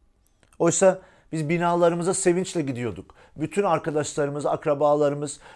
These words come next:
uyku, uykularında dururken pazar sabahları erkenden kalkıp sevinçle giyinip, kuşanıp, gidip, hizmet edip, kardeşleri görebilmek, bir hizmet verebilmek, bir hizmet alabilmek için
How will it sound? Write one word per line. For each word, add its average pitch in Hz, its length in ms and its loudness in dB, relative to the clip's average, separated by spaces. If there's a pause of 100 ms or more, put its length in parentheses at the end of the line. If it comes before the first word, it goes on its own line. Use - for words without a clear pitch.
(140)
uyku, 160 440 0
uykularında 147 680 0
dururken 147 440 -4
pazar 151 300 -4
sabahları 143 520 -4
erkenden 156 640 0
kalkıp 139 400 -8 (180)
sevinçle 180 580 2
giyinip, 160 580 -4
kuşanıp, 165 600 -4
gidip, 156 380 -6 (200)
hizmet 165 440 -4
edip, 160 280 -2
kardeşleri 160 640 -4
görebilmek, 156 680 -4 (280)
bir 151 160 -4
hizmet 156 460 -2
verebilmek, 151 680 -2
bir 170 60 -6
hizmet 170 420 -6
alabilmek 135 600 -4
için 156 280 -10